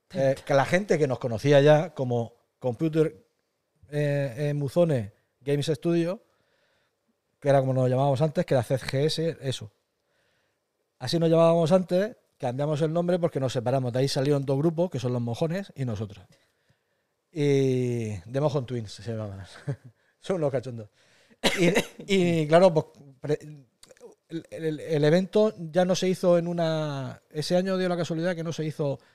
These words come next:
en una zona como el Centro Cultural del Greco.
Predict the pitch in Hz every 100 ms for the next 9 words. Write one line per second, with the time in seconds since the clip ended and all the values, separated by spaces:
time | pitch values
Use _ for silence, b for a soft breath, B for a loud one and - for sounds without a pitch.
0 | b 151 151 147 147 147 139 139 131 131
1 | 127 127 120 151 143 127 131 127 127 120
2 | 120 117 113 113 110 113 120 123 123 120
3 | 120 117 - b b 156 147 139 135 143
4 | 135 135 123 147 185 127